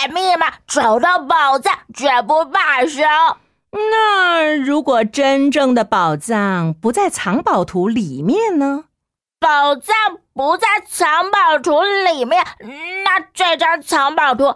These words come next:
Speaker 1: 还有什么用？不就成了废纸？
Speaker 2: 哎，换个角度想想，如果宝藏不在藏宝图里面，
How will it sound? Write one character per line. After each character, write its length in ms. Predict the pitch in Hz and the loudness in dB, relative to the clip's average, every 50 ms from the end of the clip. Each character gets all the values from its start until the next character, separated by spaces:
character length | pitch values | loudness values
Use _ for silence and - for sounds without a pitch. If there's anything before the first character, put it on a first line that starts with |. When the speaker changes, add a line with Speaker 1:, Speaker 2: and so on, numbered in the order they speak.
| - | -4
Speaker 1:
还 240 | - - 285 294 311 | -6 -4 -2 0 2
有 180 | 330 330 320 320 | 4 4 2 2
什 160 | 285 269 254 | 0 -2 -4
么 140 | 208 190 220 | -2 -2 -4
用？ 180 | 233 254 339 - - - - - 285 262 254 233 | -2 0 0 0 0 -2 -4 -6 -6 -6 -2 -2
不 100 | 302 339 | -2 0
就 100 | 349 381 392 370 - | 0 0 0 0 0
成 160 | - - 330 | 0 0 0
了 320 | 302 311 330 349 370 349 349 | 2 2 2 0 0 -2 -2
废 340 | 381 403 381 311 269 254 | -2 0 0 2 2 0
纸？ 520 | 226 196 - 220 220 202 196 175 139 - - _ _ | -2 -2 -2 -2 -2 0 0 -2 -2 -4 -8 _ _
Speaker 2:
哎， 480 | - 175 170 165 170 175 190 214 247 - _ _ _ _ | -2 -2 0 0 0 0 -2 -4 -4 -8 _ _ _ _
换 320 | _ - 480 508 494 453 392 | _ -2 0 0 2 2 0
个 80 | 370 | 0
角 240 | 254 285 220 196 190 | 0 0 0 0 0
度 180 | 202 269 254 240 | 0 0 -2 -2
想 380 | 226 - 190 180 180 202 262 | -2 -2 -2 -2 0 -2 -2
想， 340 | - - 247 185 170 151 - - _ _ _ _ | 0 0 0 0 0 -2 -6 -10 _ _ _ _
如 200 | - 285 392 392 | 0 0 2 2
果 120 | 403 392 | 0 -2
宝 380 | 381 - 294 220 165 135 - 127 | -2 -2 -2 0 0 -2 -2 -4
藏 480 | - - 330 339 302 254 226 202 190 | -4 -2 0 0 2 2 2 2 0
不 180 | 190 - 202 196 | 0 2 0 2
在 200 | 202 277 269 196 | 2 2 2 0
藏 420 | - - - - 180 196 294 403 | 0 -4 -4 -2 -2 -2 -2 -2
宝 300 | 466 - 233 190 165 160 | -2 -2 0 0 0 0
图 280 | 160 - - 165 165 220 | -2 -2 0 0 2 2
里 440 | 254 254 247 214 160 - 110 113 143 | 2 0 0 -2 -2 -4 -6 -2 0
面， 380 | 185 269 359 339 240 - - | 2 4 4 2 2 0 -4